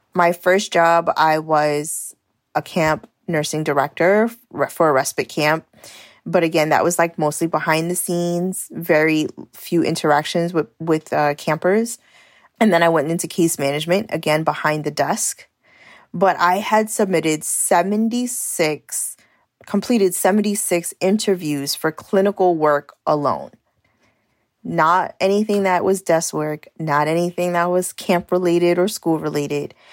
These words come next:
This was all, like, dialysis care, hospital care, clinical care, anything that was gonna be hands-on with patients. I had completed seventy-six interviews for. So just interviews. I had submitted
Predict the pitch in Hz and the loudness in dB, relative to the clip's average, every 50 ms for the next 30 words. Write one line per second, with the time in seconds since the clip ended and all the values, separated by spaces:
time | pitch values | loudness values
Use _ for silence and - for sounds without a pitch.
0 | - - _ _ - 175 170 - - 165 160 - - _ 165 160 165 160 156 156 | -20 -20 _ _ -2 -2 -2 0 -2 -2 -2 -2 -2 _ 2 4 4 4 4 4
1 | 156 156 156 156 151 147 - _ - 156 147 147 151 165 180 190 208 - - 196 | 4 2 0 -2 -6 -6 -8 _ -4 -2 0 2 2 4 2 2 0 0 -2 -2
2 | 190 - - - - 185 170 170 170 170 170 165 165 170 - - _ _ _ _ | -2 -2 -8 -4 0 2 2 4 4 4 2 0 -2 -4 -8 -20 _ _ _ _
3 | _ _ - - - 170 165 170 - - 170 165 160 - - 165 156 156 151 151 | _ _ -14 -2 0 0 0 0 0 -2 -2 -4 -2 -2 -2 0 2 2 2 2
4 | 147 - - 175 170 165 - 170 160 160 - - 160 156 156 151 - 160 170 180 | -2 -2 -2 -2 -2 0 0 -2 -4 -4 -4 -2 0 2 2 2 2 0 -2 0
5 | - 190 190 180 170 - - 160 151 156 151 160 151 165 156 156 151 - 143 147 | 0 2 2 2 0 0 -4 -4 -4 -4 -8 -6 -2 -2 -2 0 0 0 0 0
6 | 143 139 135 - - 143 143 147 - - 156 160 170 170 - - - - - - | 0 -2 -6 -6 -6 -4 -4 -4 -4 -4 -4 -4 -6 -8 -10 -14 -18 -20 -20 -20
7 | - - - - _ _ - _ _ - 156 165 170 156 156 _ _ - - 180 | -20 -20 -20 -20 _ _ -20 _ _ -2 -2 0 0 -2 -4 _ _ -4 -4 -4
8 | 165 - 175 160 156 156 - - - 170 170 170 165 165 160 - 160 147 - - | 0 2 0 0 0 -4 -2 2 2 2 4 4 2 0 0 -2 -4 -4 -6 -8
9 | - - 156 151 147 143 139 139 139 139 - - - - 123 80 - - - - | -6 -4 -2 -2 -4 -4 -6 -8 -8 -8 -10 -10 -4 -2 -2 0 0 -2 -6 -8
10 | _ - - - - 160 156 156 - 175 - - - 214 202 190 180 - - - | _ -14 -8 -2 0 0 2 2 0 -2 -2 2 2 2 2 2 0 -2 -8 -8
11 | - - - - - _ _ _ _ _ _ _ _ 160 165 175 185 185 170 143 | -8 -10 -12 -12 -14 _ _ _ _ _ _ _ _ 2 4 4 4 2 0 -2
12 | - _ _ _ _ - - - - 190 170 175 175 170 175 170 175 | -8 _ _ _ _ -8 -4 0 0 0 2 2 2 4 2 0 0